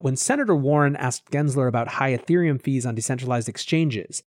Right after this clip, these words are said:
and if he knew what the fees would have been like on the crash last Tuesday, he replied,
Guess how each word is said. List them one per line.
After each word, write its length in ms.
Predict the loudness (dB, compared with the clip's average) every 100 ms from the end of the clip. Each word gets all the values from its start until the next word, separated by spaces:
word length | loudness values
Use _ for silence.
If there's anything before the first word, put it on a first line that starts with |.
| _ 0
and 100 | 0
if 120 | 2
he 120 | 2
knew 340 | 4 4 4 4
what 200 | 2 -2
the 60 |
fees 340 | 0 0 2 2
would 100 | 0
have 160 | 2
been 220 | 2 4
like 240 | 2 2 -2
on 120 | -4
the 80 | -4
crash 420 | -2 0 0 0
last 220 | -4 -4 0
Tuesday, 460 | 0 0 -4 -6 _ _
he 140 | 0 2
replied, 640 | 2 4 4 4 2